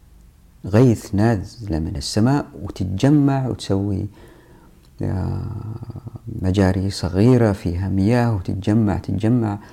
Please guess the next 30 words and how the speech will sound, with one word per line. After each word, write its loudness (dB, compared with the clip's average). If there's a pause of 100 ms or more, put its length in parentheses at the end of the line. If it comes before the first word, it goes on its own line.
(360)
ألين -2
تصير -4
أودية، 4
والأودية 0
هذه -2
تصير -4
أنهار 0
عظيمة 0
لكنها -2
مستمرة 0
باستمرار، 0 (340)
لأن 2
المطر 0
لا 2
ينقطع، -6 (540)
لأن 6
الزكاة 0
لا 2
تنقطع، -2
لأن -2
أموال -2
الفيء -2 (640)
المفروض 4
أنها -2
ما 4
تنقطع، -2
وما 2
إلى -4
ذلك. -8
فالمهم 4